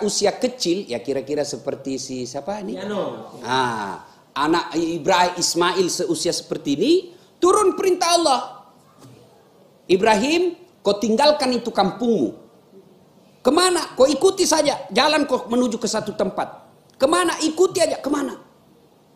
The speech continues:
Speaker 1: Kata Isma-, Ibrahim alaihissalam kepada istrinya Siti Hajar,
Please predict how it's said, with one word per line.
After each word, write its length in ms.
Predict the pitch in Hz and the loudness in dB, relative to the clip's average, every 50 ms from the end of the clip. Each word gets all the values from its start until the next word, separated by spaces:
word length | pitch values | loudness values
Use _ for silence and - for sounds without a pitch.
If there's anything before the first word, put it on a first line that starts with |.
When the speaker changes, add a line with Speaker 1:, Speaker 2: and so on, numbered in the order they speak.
| _ _ _ _ _ _ _ _ - | _ _ _ _ _ _ _ _ -20
Speaker 1:
Kata 200 | 120 120 - 113 110 | -18 -12 -10 -10 -10
Isma-, 240 | - - 107 104 | -10 -10 -12 -10
Ibrahim 480 | - 117 107 98 110 113 113 113 113 104 | -10 -10 -6 -4 -4 -4 -2 -4 -4 -4
alaihissalam 400 | 107 104 - 110 107 120 147 151 | -4 -6 -6 -6 -6 -6 -6 -6
kepada 280 | - - - 107 104 107 | -8 -10 -8 -8 -8 -8
istrinya 360 | 104 - - 107 107 104 110 104 | -8 -10 -10 -8 -8 -8 -8 -8
Siti 320 | - - 98 - 104 101 101 | -10 -12 -14 -12 -12 -10 -8
Hajar, 560 | 98 98 98 104 156 196 233 - - - | -8 -8 -6 -4 -4 -6 -6 -8 -14 -20